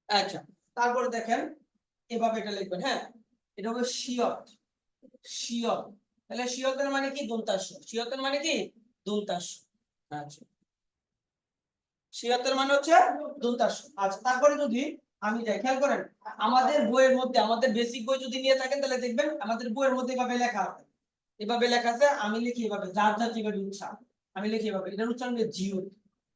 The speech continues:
তাহলে জিউতের মানে কি, ঝ, জিউতের মানে কি, ঝ। হ্যাঁ, খেয়াল করেন, তারপর দেখেন আরেকটা জিউত লেখে, লেখে উপরে চন্দ্রবিন্দু ফুটা, কপালে টিপ দেন, তাহলে এটা হবে সিউত, এটা হবে কি, সিউত, তাহলে সিউতের মানে স,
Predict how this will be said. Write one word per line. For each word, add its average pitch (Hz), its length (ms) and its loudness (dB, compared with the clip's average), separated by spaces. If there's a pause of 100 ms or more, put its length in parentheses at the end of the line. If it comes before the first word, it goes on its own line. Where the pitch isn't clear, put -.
(200)
তাহলে 226 260 -4
জিউতের 247 400 0
মানে 262 220 0
কি, 330 100 -2 (720)
ঝ, - 20 -16 (300)
জিউতের 247 320 2
মানে 269 200 0
কি, 311 100 0 (500)
ঝ। - 40 -10 (220)
হ্যাঁ, 220 160 -2
খেয়াল 190 200 0
করেন, - 160 -8 (360)
তারপর 254 280 4 (100)
দেখেন 208 180 -2 (140)
আরেকটা 294 300 4 (100)
জিউত 233 280 0
লেখে, 196 200 -8 (600)
লেখে 240 220 2 (240)
উপরে 247 220 -2 (100)
চন্দ্রবিন্দু 220 480 0
ফুটা, 202 260 0
কপালে 226 360 4
টিপ 226 220 -8
দেন, 175 120 -4 (380)
তাহলে 202 200 0
এটা 220 140 2
হবে 220 120 0 (140)
সিউত, 190 260 -2 (540)
এটা - 120 -10
হবে 233 120 0 (140)
কি, 285 80 -2 (160)
সিউত, 196 260 -2
তাহলে 226 240 -4
সিউতের 247 360 -2
মানে 285 160 2 (540)
স, - 20 -16